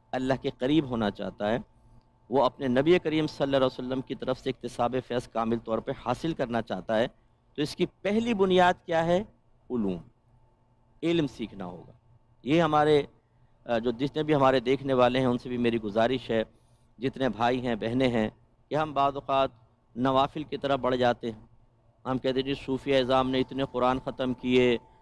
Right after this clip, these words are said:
फलां सूफी साहब ने इतने नवाफिल पढ़े, इशा के वज़ू से फजर की नमाज़ पढ़ा करते थे।"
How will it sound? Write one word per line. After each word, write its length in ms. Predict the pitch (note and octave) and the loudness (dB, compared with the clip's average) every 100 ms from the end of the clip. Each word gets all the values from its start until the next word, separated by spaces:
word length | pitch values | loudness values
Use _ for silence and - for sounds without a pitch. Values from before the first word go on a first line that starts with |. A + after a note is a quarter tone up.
| - - C3+ | -20 -10 -4
फलां 180 | C#3+ | -2
सूफी 280 | C#3+ C#3+ C#3+ | -4 -8 -12
साहब 340 | C3+ C3 C3 B2+ | -2 0 0 -2
ने 120 | C3 | -6
इतने 300 | C#3 C#3 C3+ | -6 -4 0
नवाफिल 480 | B2 B2+ B2+ C3+ C3 | 4 4 2 -2 -6
पढ़े, 440 | B2+ B2 B2 A2+ - - _ _ | 0 4 4 2 -4 -20 _ _
इशा 320 | C#3+ - F#3 | -6 0 0
के 140 | F#3 E3+ | 2 -2
वज़ू 280 | C#3+ D#3 F3 | 0 0 0
से 160 | E3 | -2
फजर 300 | - D3+ F#3 | -4 0 0
की 140 | F3+ D3 | 0 -2
नमाज़ 340 | C#3+ C#3 - | 2 0 0
पढ़ा 180 | C3+ B2+ | -4 -4
करते 380 | A#2+ A2 B2 B2 | -4 -8 -6 -6
थे।" 260 | B2+ A2+ | -2 -4